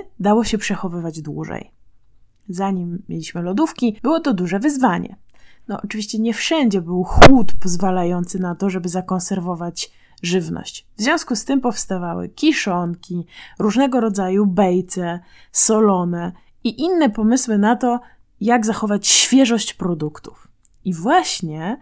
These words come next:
z takiego pomysłu powstały potrawy, które nazywały się w Chinach jiang. Jiang, czyli właśnie taka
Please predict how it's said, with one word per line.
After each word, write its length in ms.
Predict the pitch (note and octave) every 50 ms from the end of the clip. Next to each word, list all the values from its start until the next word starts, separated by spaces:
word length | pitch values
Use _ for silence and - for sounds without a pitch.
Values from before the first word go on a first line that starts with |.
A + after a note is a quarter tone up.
| -
z 120 | - - -
takiego 640 | B3 G#3 G#3 - D#4+ F#4 E4+ C#4 A#3 G3 F3+ E3+ - -
pomysłu 720 | F#3+ E3 E3+ F#3+ D#3+ - - - E3+ F3 F#3 F#3+ - - - _ _ _ _ _
powstały 500 | - G#3+ G#3 - - - - A4+ G4 E4
potrawy, 420 | B3+ - G#3+ - D4 E4 E4+ E4+
które 260 | - - - B3 A#3+ A3+
nazywały 520 | G#3+ G#3 F#3 G3 F#3 A#3+ C#4 C#4 C4 A3+
się 320 | - - B3 B3+ B3+ C4+ C4+ - _
w 80 | - -
Chinach 600 | - - G#3+ G3+ F#3 F3+ F3+ G#3 C4+ D#4 - - - - _ _ _ _ _ - _ -
jiang. 560 | - E3+ F#3 A3+ F3+ F3+ - - - - _ _ _ _ _ _ - _ _ _ - -
Jiang, 460 | F#3+ - D#4 F4+ G4+ G#4 G#4 - - _ _ _ _ _ _ _ _
czyli 240 | - D#4 C#4+ D4+ C4
właśnie 280 | C#4 D4 C#4+ - C#4+ B3
taka 500 | - B3+ B3 B3+ B3+ B3 A#3+ A#3 A#3